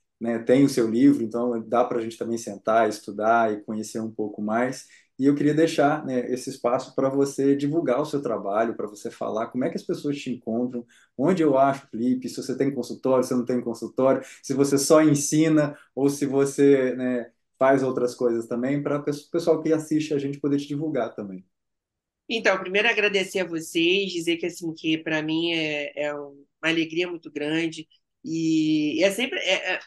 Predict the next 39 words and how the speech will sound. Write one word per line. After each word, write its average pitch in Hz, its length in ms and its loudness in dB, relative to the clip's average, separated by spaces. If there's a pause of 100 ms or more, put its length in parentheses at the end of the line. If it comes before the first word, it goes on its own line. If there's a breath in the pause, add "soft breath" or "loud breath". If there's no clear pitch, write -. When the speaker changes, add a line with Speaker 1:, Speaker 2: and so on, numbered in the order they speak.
Speaker 2:
é 196 100 0
uma 233 200 2
gracinha, 254 520 -2
né, 196 100 0
a 185 60 0
gente 180 380 -6
falar 185 440 4 (180)
pra 180 160 -2
pessoas 180 440 -6
que 180 80 -6
a - 20 -4
gente 175 220 -6
admira, 170 580 0
né, 170 140 -2
que 170 100 -6
a 165 40 0
gente, 160 680 0 (520 loud breath)
né, 170 400 2 (180)
é, 160 200 0
tem 170 280 -2
como 175 220 -2
referência 170 580 -2
como 165 160 -6
professores. 160 720 -4
Eu 165 140 0
acho 170 440 0 (920)
muito, 185 340 -2
eu 180 260 0
sou 233 180 -2
muito, 262 280 -4
assim, 247 520 0
formal 196 360 0
nessa, 202 260 -4
ne-, 185 260 -6
nesses 190 260 -6
momentos, 170 440 -6
tá? 165 240 -2
Eu 165 80 -10
falo, 165 600 -4